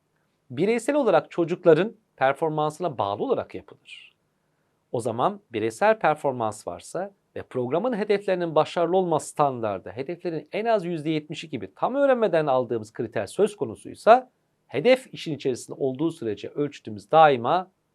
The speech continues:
mutlak olmalıdır. Peki sınıftaki diğer öğrencilerin başarısı diyor. Yani diğerleriyle benim aramdaki yer, konum, sıralama, rekabet diyor.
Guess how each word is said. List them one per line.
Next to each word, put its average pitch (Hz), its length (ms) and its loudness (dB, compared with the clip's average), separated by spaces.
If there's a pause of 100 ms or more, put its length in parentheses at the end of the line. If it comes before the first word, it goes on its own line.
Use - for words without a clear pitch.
(140)
mutlak - 340 -10
olmalıdır. - 720 -14 (920)
Peki - 160 -12
sınıftaki 247 500 -6
diğer 254 140 2
öğrencilerin 190 460 6
başarısı 160 520 2
diyor. 120 300 0 (540)
Yani 101 260 -14
diğerleriyle 226 760 0 (100)
benim 185 220 0
aramdaki 143 680 2 (260)
yer, 165 460 6
konum, 165 360 -2
sıralama, 160 420 0
rekabet 151 580 2
diyor. 95 160 -14